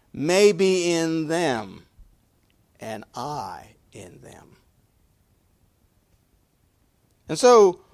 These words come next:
we see here this duplicate practice. This is, this, by, by the way, this is taught also in other places in First,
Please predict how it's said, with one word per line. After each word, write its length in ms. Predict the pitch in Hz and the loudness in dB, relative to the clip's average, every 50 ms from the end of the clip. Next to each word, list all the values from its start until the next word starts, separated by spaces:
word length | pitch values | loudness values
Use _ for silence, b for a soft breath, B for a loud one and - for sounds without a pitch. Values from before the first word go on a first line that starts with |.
| b b - | b b -4
we 160 | 185 226 208 | -4 -2 -2
see 320 | - - 262 302 330 330 | -2 -2 0 2 2 4
here 480 | 330 349 262 165 127 113 110 135 214 - - _ _ _ _ _ _ _ _ _ _ _ _ _ _ _ _ _ _ _ _ _ _ _ _ _ _ | 2 2 2 0 0 0 -2 -2 -4 -4 -8 _ _ _ _ _ _ _ _ _ _ _ _ _ _ _ _ _ _ _ _ _ _ _ _ _ _
this 200 | - 151 165 - | -6 -6 -6 -6
duplicate 520 | - 143 165 190 - 180 160 156 156 - - | -6 -6 -6 -4 -4 -6 -6 -6 -6 -8 -6
practice. 840 | - 139 139 - 226 220 - - 82 - - - - - - - - - - b b b b b b - | -6 -6 -6 -6 -8 -10 -12 -18 -20 -18 -18 -18 -18 -18 -20 -20 -20 -20 -20 b b b b b b -6
This 160 | 135 156 135 | -6 -6 -6
is, 140 | 123 - - | -8 -12 -12
this, 280 | - - 180 208 - - _ _ - - 104 - _ - | -8 -8 -8 -8 -8 -12 _ _ -20 -20 -20 -20 _ -2
by, 160 | 208 220 208 - - | -2 -2 -2 -2 -2
by 160 | - 190 208 196 | 0 2 2 4
the 60 | 175 | 4
way, 160 | 175 147 127 | 2 2 2
this 180 | 131 147 - - | 2 0 -2 -2
is 160 | 151 139 - | -6 -12 -6
taught 340 | - 156 147 147 147 143 - _ | -2 0 2 2 2 0 -4 _
also 400 | - 127 143 190 214 - - 127 | -2 0 0 0 0 0 -2 -2
in 60 | 127 | -2
other 100 | 143 165 | -2 -4
places 400 | 165 - 123 127 135 - 143 135 | -2 -2 -2 -2 -2 -6 -10 -12
in 80 | 143 131 | -14 -8
First, 380 | - 160 156 151 151 - - | -4 -4 -4 -4 -4 -10 -16